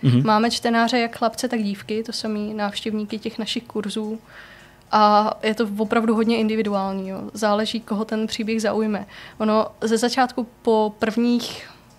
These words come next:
Speaker 2: já nevím, třech, čtyřech kapitolách to vypadá třeba jako pohádka. Třeba ten prototyp, co si můžete přijít, ten prototyp, co si můžete přečíst, vypadá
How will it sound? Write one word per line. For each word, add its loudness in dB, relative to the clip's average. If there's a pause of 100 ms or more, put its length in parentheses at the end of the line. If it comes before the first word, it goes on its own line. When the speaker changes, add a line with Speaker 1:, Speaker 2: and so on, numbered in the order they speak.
(160)
Speaker 2:
já -6
nevím, -6
třech, -8
čtyřech -2
kapitolách -2
to -6
vypadá 0
třeba -4
jako -2
pohádka. 0
Třeba -12
ten -4
prototyp, -4 (340)
co -4
si -2
můžete 2
přijít, -8 (1000)
ten 0
prototyp, -2
co -4
si -2
můžete -2
přečíst, -8 (340)
vypadá 2